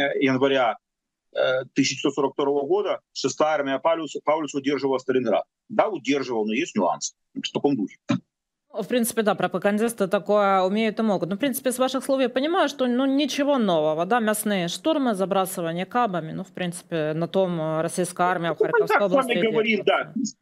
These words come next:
Speaker 1: Мы так сами, ничего нового, мясные штурмы, забрасывание кабами.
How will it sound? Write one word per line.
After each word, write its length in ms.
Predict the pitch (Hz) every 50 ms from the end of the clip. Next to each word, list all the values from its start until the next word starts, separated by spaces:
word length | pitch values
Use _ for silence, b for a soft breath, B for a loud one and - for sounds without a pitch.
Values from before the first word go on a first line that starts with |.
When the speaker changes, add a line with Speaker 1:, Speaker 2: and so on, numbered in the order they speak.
| _ - - - 247
Speaker 1:
Мы 80 | 330
так 120 | 330 277 -
сами, 200 | - 277 247 277
ничего 340 | 330 - - 320 302 302 277
нового, 400 | 269 285 285 254 226 214 202 196
мясные 360 | 208 208 - 226 226 226 214
штурмы, 420 | 185 - - 220 220 190 170 170 143
забрасывание 680 | 156 165 156 175 180 175 - 175 156 147 143 143 139
кабами. 380 | - 175 156 131 117 123 135